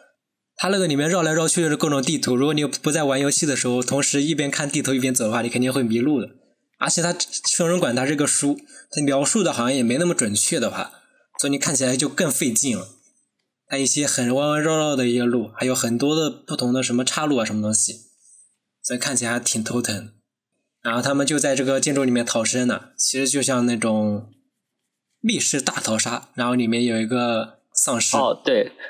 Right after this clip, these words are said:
Speaker 2: 补充一下，刚才说阅读体验好的其实是凶人馆的前半部分。
Speaker 1: 嗯。
Speaker 2: 然后凶人馆的中间开始有一段，就是发生命案的那一段，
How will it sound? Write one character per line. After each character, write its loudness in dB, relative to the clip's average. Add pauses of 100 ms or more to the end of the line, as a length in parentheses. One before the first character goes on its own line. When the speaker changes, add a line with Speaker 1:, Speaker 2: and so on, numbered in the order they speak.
(140)
Speaker 2:
补 2
充 4
一 4
下， 2 (540)
刚 2
才 2
说 4 (180)
阅 2
读 4
体 2
验 2
好 0
的 4
其 0
实 4
是 2 (300)
凶 2
人 2
馆 2
的 4
前 2
半 2
部 4
分。 0 (680)
Speaker 1:
嗯。 -2 (360)
Speaker 2:
然 0
后 2
凶 2
人 2
馆 2
的 2
中 2
间 4
开 4
始 2
有 4
一 6
段， 2 (680)
就 2
是 4
发 2
生 4
命 4
案 2
的 4
那 4
一 6
段， 2